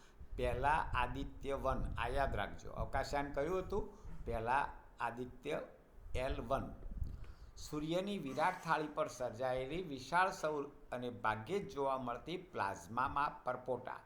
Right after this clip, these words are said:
કઈ ઇમેજ જોવા મળી? પ્લાઝમાના પરપોટા. ઇન્ડિયન સ્પેસ રિસર્ચ ઓર્ગેનાઇઝેશન, જેને આપણે ઈસરો તરીકે ઓળખીએ છીએ, બે હજાર પચીસની ચૌદમી મેને બુધવારે, એટલે કે બે દિવસ પહેલાં,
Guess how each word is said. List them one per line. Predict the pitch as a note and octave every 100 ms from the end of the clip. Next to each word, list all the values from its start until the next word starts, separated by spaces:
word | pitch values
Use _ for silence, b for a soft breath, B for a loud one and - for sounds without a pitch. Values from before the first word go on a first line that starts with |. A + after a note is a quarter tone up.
| - B B B B B
કઈ | - E3+
ઇમેજ | F#3+ E3+ F3 E3
જોવા | F3 E3+
મળી? | E3 F3+ G3+
પ્લાઝમાના | - A2 G#2 A2 B2+ C#3+ C#3+
પરપોટા. | F#3 - B2 - F2+ - - - - - - - - - - - - -
ઇન્ડિયન | D#3+ F3 F#3+ A3
સ્પેસ | G#3 - F3 F3 F3
રિસર્ચ | D#3 C#3 C#3+ E3 E3 - -
ઓર્ગેનાઇઝેશન, | C#3+ C3 B2+ A2+ F#2+ G#2 G2 A#2 A2+
જેને | C#3 D3
આપણે | C#3+ D3+ D#3 - -
ઈસરો | F3+ E3+ F#3 D#3+
તરીકે | - A2+ G#2 G#2
ઓળખીએ | G#2 F#2+ F#2 - G2+
છીએ, | - - - - - - - - - - B B B B B B -
બે | C#3 E3+
હજાર | E3+ F3 E3+ E3+ -
પચીસની | A2 - - A3 - - F#3+ G3
ચૌદમી | - D3+ D#3+ E3 G3
મેને | G3 E3+ E3 G3
બુધવારે, | G#3+ F#3 F#3 D3 G2+
એટલે | G2+ - C3+
કે | D#3+ G3
બે | G3 G3+
દિવસ | G3+ G#3+ G#3+
પહેલાં, | A3 E3+ -